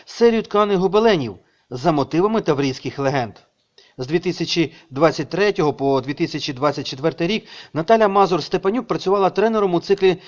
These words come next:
навчальних проєктів «Центр навчання і освіти дорослих Південь»,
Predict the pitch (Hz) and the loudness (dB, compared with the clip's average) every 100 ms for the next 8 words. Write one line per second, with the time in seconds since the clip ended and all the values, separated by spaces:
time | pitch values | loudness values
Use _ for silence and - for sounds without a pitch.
0 | - 170 196 - 220 190 170 175 226 226 | -8 -2 0 2 2 0 -2 0 0 -2
1 | 202 - 202 190 170 160 156 214 214 175 | -6 -2 -2 0 -2 -4 -2 -2 0 0
2 | 151 - 185 175 190 220 214 - 226 196 | 0 -2 -2 0 0 0 -2 -8 -8 -4
3 | 135 104 | -4 -4